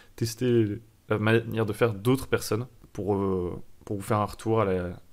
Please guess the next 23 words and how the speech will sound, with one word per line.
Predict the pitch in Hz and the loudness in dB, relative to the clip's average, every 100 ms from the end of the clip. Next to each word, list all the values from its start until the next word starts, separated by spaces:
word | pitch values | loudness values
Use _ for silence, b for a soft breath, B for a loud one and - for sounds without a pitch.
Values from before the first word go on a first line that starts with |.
| - | -4
à | 98 | -2
la | |
limite | 98 98 98 - | -2 -4 -8 -8
quand | 104 | -6
j'aurai | 98 | -4
le | 90 | -4
temps. | 113 - B B B B - _ _ _ - | -6 -10 B B B B -20 _ _ _ 4
Là, | 147 | 6
on | 147 | 8
a | 131 | 8
les | 120 | 8
taberges, | 117 120 123 135 104 | 8 8 8 6 -4
donc | 95 | -6
en | 101 | 0
gros, | 113 | 0
c'est | 117 | 2
les | 101 | -2
auberges, | 101 98 107 | 2 2 0
donc | 95 - | -2 -4
un | |
générateur | 101 110 110 110 120 110 | -2 4 2 6 4 4
de, | 104 92 | 0 0
d'auberges, | 104 104 120 135 | 0 0 0 -2